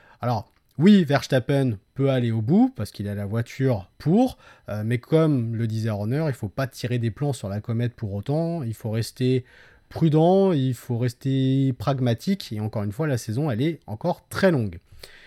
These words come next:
En ce qui concerne Red Bull, je vais abandonner juste un petit peu, euh,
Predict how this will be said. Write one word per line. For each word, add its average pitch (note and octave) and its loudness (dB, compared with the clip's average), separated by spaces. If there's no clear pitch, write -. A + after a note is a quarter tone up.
En B3 6
ce - -6
qui C4 4
concerne G3+ 2
Red C#3 0
Bull, G3+ 2
je D#3+ -4
vais B2 2
abandonner C3+ 2
juste D3+ -2
un C#3+ 0
petit C3+ -4
peu, C#3 2
euh, G#2 -4